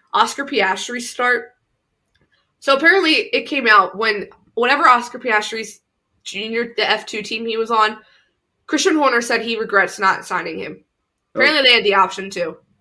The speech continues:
Speaker 1: and they didn't. So the start they show in Miami, I forgot where he started. He goes, he looks like Max Verstappen. He goes straight up the middle.
Speaker 2: Huh.
Speaker 1: I'm just, I was like, "Oscar Piastri." <laughs>
Speaker 2: Yeah,
Speaker 1: So I
Speaker 2: come
Speaker 1: feel
Speaker 2: on.
Speaker 1: like,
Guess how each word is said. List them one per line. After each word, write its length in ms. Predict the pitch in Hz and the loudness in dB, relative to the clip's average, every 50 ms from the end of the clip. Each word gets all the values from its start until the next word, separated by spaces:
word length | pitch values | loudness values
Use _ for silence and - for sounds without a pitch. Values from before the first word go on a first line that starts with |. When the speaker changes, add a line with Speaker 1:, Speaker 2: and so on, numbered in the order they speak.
| _ - | _ -6
Speaker 1:
and 140 | 208 208 202 | -4 -2 0
they 120 | 202 196 | 0 0
didn't. 340 | 196 202 196 190 180 180 - _ _ _ _ _ _ _ | 0 -2 -4 -4 -6 -10 -12 _ _ _ _ _ _ _
So 220 | - - 277 254 | -2 4 4 4
the 120 | - 214 233 | 6 4 2
start 500 | 233 - - - - 294 330 403 403 - | -2 -4 -2 2 6 8 8 8 8 6
they 120 | 277 240 | 2 -2
show 200 | 233 - 254 240 | -2 0 0 0
in 60 | 226 | 2
Miami, 480 | 226 208 214 226 247 269 269 233 180 151 | 2 2 2 4 4 4 2 2 0 -2
I 80 | 175 226 | -2 -2
forgot 220 | - 240 269 277 | -2 0 0 0
where 80 | 285 285 | 0 0
he 140 | 269 247 226 | -4 -4 -6
started. 440 | - - 233 226 240 214 175 151 - - _ _ _ _ _ | -8 -6 -4 -2 -2 0 -2 -4 -6 -10 _ _ _ _ _
He 340 | _ - 359 381 370 269 247 | _ 4 4 4 4 4 2
goes, 400 | - 269 302 349 392 494 - - | 4 6 6 6 6 4 2 0
he 140 | - 320 330 | 0 -2 -2
looks 240 | - 320 370 359 - | 0 -2 -4 -4 -4
like 120 | 359 311 262 | -6 -4 -2
Max 260 | 240 233 233 - - | -2 -2 -4 -4 -10
Verstappen. 480 | 202 - 240 240 247 220 165 190 - - _ _ | -6 0 0 0 0 0 -4 -10 -12 -18 _ _
He 160 | - 359 415 440 | 4 6 6 8
goes 180 | 508 403 - - | 6 6 2 0
straight 240 | - 311 302 311 285 | 2 4 4 4 4
up 100 | 277 - | 2 0
the 60 | 240 | 0
middle. 340 | 262 294 277 202 - - - _ _ _ _ _ _ - | 0 2 2 2 0 -2 -10 _ _ _ _ _ _ -2
Speaker 2:
Huh. 180 | 330 359 - - - | 0 0 0 -2 -2
Speaker 1:
I'm 160 | 285 294 285 | -4 -2 -2
just, 260 | 302 294 - - - - _ _ _ _ _ _ _ _ _ _ _ _ | -2 -4 -6 -10 -14 -18 _ _ _ _ _ _ _ _ _ _ _ _
I 100 | - 339 | 2 4
was 80 | 359 359 | 6 6
like, 260 | 370 - - - - _ - | 4 4 2 -2 -8 _ 6
"Oscar 320 | 381 480 571 - - 480 | 8 8 8 6 4 2
Piastri." 680 | 453 - 320 254 254 254 240 - - - - 320 - - | 4 6 6 6 6 6 4 2 0 -2 -2 2 6 6
<laughs> 300 | 359 - - 349 - - - - - 466 - - - - - - - - | 6 6 6 2 4 4 4 4 2 0 -2 -2 -6 -18 -20 -20 -16 -12
Speaker 2:
Yeah, 80 | - | -8
Speaker 1:
So 240 | - 370 370 277 233 | -2 2 4 4 6
I 60 | 247 302 | 4 4
Speaker 2:
come 60 | - | 2
Speaker 1:
feel 100 | - 311 | 0 0
Speaker 2:
on. 60 | 320 | 2
Speaker 1:
like, 260 | 294 285 - - - | 2 2 2 0 -6